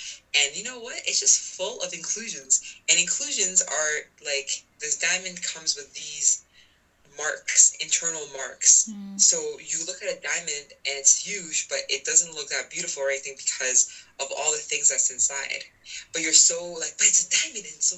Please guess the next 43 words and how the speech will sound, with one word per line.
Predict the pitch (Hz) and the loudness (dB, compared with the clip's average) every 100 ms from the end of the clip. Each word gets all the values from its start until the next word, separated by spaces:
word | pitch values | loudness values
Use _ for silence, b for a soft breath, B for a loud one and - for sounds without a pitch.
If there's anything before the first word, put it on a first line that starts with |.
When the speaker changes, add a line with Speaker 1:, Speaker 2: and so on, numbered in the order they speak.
| - | -6
Speaker 1:
big." | - 554 494 - - B B _ | -6 -4 -4 -6 -10 B B _
But | 165 | 2
it's | - | 2
like, | - | 2
this | - | -2
guy | - 180 | -2 -2
has | - | -2
a | - | -4
lot | 185 | -6
of | 147 - | -6 -2
baggage | 220 180 170 | -2 0 -2
and | 165 | -2
a | 156 | -6
lot | 160 165 | -6 -6
of | 139 - | -8 -6
bad | 160 160 - | -4 -4 -6
inclusions. | - 202 196 156 147 - - - | -10 -8 -8 -4 -4 -4 -8 -10
You | - 185 | -8 -4
need | 185 | 4
to | - 170 | 4 4
just, | 151 135 - | 2 0 -2
mm-mm, | - 175 170 135 - - 143 | -10 -8 -8 -8 0 0 0
you | |
know? | 143 180 B B - | -6 -4 B B 2
So | - - - - | 2 2 -6 -14
the | |
first | - 233 - 202 | -16 -2 -2 -2
thing | 180 180 | -6 -6
is, | - 139 139 131 - B B B B _ 143 | -4 -4 -4 -2 -2 B B B B _ -2
like, | 143 135 - - - - _ _ | 0 0 -2 -6 -8 -10 _ _
for | - - 147 | -12 -8 -8
a | 143 | -4
diamond | 147 160 - | -4 -4 -6
to | - | -6
be | - | -6
flawless, | - - 135 135 - | -8 -8 -8 0 2
it | - | 2
could | 175 175 | -2 -4
literally | 190 175 165 | -4 -6 -8
be | - | -8
half | - - 147 - | -4 0 0 -2
a | - | -6
carat, | - 123 107 | -6 -6 -8